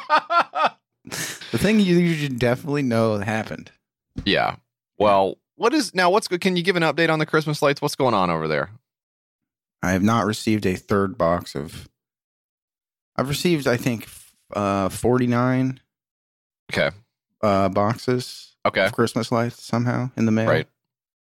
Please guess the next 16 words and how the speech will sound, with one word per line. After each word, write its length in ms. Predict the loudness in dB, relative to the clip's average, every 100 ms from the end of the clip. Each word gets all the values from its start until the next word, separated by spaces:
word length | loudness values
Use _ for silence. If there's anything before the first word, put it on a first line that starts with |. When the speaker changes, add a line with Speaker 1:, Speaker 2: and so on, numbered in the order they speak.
| _ _ -20 _ _ _ _ -2
Speaker 1:
And 360 | 2 2 2
you're 120 | 2 2
basically 400 | 2 0 -2 0
doing 180 | 0
what 160 | 0 0
with 120 | 0
those? 360 | -2 -4 -8 _ _ _ _ _ _ _ _ _ _ _ _ _ _ _ _ _ -10
Speaker 2:
<sighs> 180 | -6 -2
They 160 | 0 0
are 80 |
sitting 340 | 0 0 0 2
on 120 | 0
the 80 | -2
floor 420 | -2 0 2 2
right 180 | 0 -4
now 280 | -4 -6